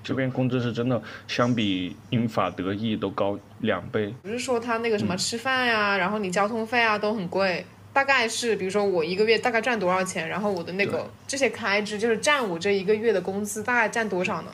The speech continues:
Speaker 2: 就是
Speaker 1: 其实这些开支很贵，比如像这一个开支，像我一个月将近一千五到两千，我感觉如果我不能住学生宿舍什么贵一点，一个月三千块肯定是够的了。然后他的工资，如果你去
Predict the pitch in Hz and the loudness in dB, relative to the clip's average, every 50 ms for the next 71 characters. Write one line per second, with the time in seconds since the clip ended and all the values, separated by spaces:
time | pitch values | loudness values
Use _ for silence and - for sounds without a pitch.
0 | - - - - 220 214 110 135 151 - 113 104 101 - - - 117 113 110 - | -16 -16 -10 -8 -4 -2 0 0 0 0 -2 -4 -4 -4 -2 0 0 0 0 0
1 | 117 107 107 117 113 110 - - - 113 110 101 - - - - - - - - | -2 -2 -2 -2 -4 -6 -8 -6 -2 -2 -2 -2 -2 -6 -12 -18 -20 -10 -6 -2
2 | 113 107 131 131 131 135 117 107 120 123 - 120 120 117 123 131 120 104 101 98 | 2 2 2 2 2 0 -2 -2 -2 0 0 0 2 2 0 0 0 0 0 -2
3 | 110 117 123 120 113 110 - 113 113 110 110 104 - 120 120 110 - 117 113 113 | -2 -2 0 -2 -2 0 -2 -2 0 0 -2 -2 -2 -2 -2 -2 -2 -2 -2 -2
4 | 104 95 98 101 104 101 98 - - - - 107 117 139 151 131 107 101 104 - | -2 -2 -2 -2 -2 -2 -4 -6 -6 -4 -2 0 0 0 0 0 0 -2 -4 -6
5 | - - - - - 123 123 127 123 113 104 - - 139 117 107 107 - 123 110 | -8 -12 -14 -8 -4 -2 0 2 2 2 2 0 0 0 0 0 0 -2 -2 -2
6 | - 110 107 113 113 120 110 117 110 104 98 101 - 139 127 113 107 104 98 - | -2 -2 -2 -2 -2 -2 -2 -2 -2 -2 -2 0 2 2 2 2 0 -2 -4 -4
7 | - - - - - - 117 123 127 120 117 - 127 127 131 131 139 135 135 135 | -6 -10 -16 -10 -6 -2 0 2 2 2 2 0 0 0 2 2 0 2 2 2
8 | 120 107 - - - 101 104 110 113 - 135 127 117 107 101 92 95 - - - | 0 0 -2 -6 -6 -4 -4 -2 0 2 2 2 2 0 -2 -6 -8 -12 -10 -4
9 | 120 117 123 143 135 117 - - - - - - - - - - 143 143 139 127 | -2 0 2 2 2 2 0 -6 -14 -14 -16 -18 -14 -6 -2 0 2 2 2 2
10 | 107 95 - - - - - - - - - 135 139 139 135 - 127 139 151 139 | 0 -2 -4 -8 -14 -20 -20 -18 -6 0 2 2 2 2 2 0 0 2 2 2
11 | 131 147 180 165 139 107 104 - - - 143 131 113 | 2 2 0 0 0 -2 -2 -4 -2 0 2 2 0